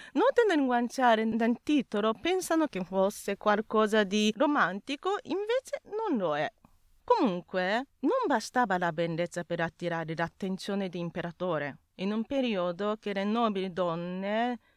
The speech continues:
non dimostravano il viso, pensate, periodo Heian, anche buio, le misure della bellezza erano i capelli, carnagione chiara e soprattutto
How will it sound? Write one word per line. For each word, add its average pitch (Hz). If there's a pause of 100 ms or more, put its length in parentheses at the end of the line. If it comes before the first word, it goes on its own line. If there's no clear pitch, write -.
(140)
non 254
dimostravano 220
il 170
viso, 151 (460)
pensate, -
periodo 156
Heian, 147
anche 156
buio, 156 (380)
le 269
misure 311
della 208
bellezza 180
erano 165
i 143
capelli, 151 (500)
carnagione 196
chiara 165
e 202
soprattutto 285